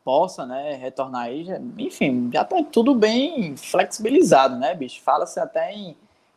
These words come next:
em torcida aí nos estádios, por que não? Enfim, a imprensa acompanhar ali os treinos, né? Eu acho que por essa parte eu não, não vejo nenhum empecilho, né? Teve até uma, uma, um certo momento ali durante a pandemia que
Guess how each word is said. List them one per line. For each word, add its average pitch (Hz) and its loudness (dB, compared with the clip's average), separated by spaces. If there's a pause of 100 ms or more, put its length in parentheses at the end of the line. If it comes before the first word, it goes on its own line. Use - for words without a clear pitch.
(120)
em 175 -6
torcida 165 2
aí 156 6
nos 170 -4
estádios, 180 2
por 349 -10
que 453 -4
não? 196 -4
Enfim, 170 -10
a 123 0
imprensa 147 -6
acompanhar 143 0
ali 123 -2 (480)
os 143 -6
treinos, 135 0
né? 120 -2
Eu 147 2
acho 160 -2
que 180 -8 (220)
por 170 2
essa 226 4
parte 175 2
eu 226 -10
não, 226 -14
não 208 -12
vejo 170 -6 (440)
nenhum 190 -6
empecilho, 185 4
né? 127 2
Teve 180 2
até 170 2
uma, 208 0
uma, 147 -4 (220)
um 160 -10
certo 156 -2
momento 143 0
ali 131 0
durante 135 -2
a 135 0
pandemia 131 -4
que 277 -6